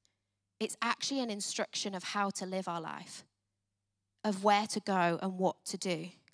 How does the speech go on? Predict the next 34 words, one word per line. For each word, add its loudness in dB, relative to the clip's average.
You're 4
called 4
to -4
preach -2
the -10
gospel. -2
For -2
some -2
of 0
you, 2
you're 2
like, 2
"No, 0
no, -2
I'm, -8
I'm -4
a -4
quiet 0
one. -4
That's -4
not -4
for -12
me." -6
In 0
fact, 8
Jesus 4
tells 4
you, 0
"You're 4
called 6
to -6
preach -2
the -6
gospel." -4